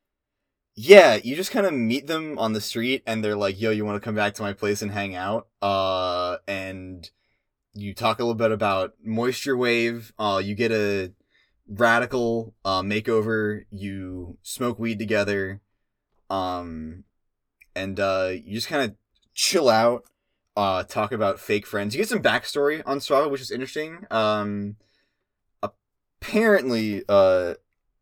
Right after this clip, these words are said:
they were, so the reason that they don't have any friends anymore is that their friends tried to sell them out and, like, rat them out as, like, being a s-,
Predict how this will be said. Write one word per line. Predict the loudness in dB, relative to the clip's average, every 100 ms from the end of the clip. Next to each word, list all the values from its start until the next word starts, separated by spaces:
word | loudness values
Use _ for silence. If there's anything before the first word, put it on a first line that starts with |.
| _ -14
they | 0 2 2 2 -2 -4
were, | -6 0 2 4 4 2 -2 -6 _ _ _ _ _ _ _ _ _ _ _ -8
so | -2
the | 2
reason | 4 4 6
that | 4 6
they | 6 6
don't | 6 4
have | 4
any | 2
friends | 0 0 0 -2
anymore | -2 -2 -4
is | -6 -6
that | -2
their | -4
friends | -2 -2 0 -2 -6 -6
tried | -2 -2
to | -2
sell | -2 0
them | 0 -2
out | -4 -4
and, | -6
like, | -6 -6
rat | -6 -6
them | -6
out | -6
as, | -6
like, | -8 -8
being | -10 -10
a |
s-, | -12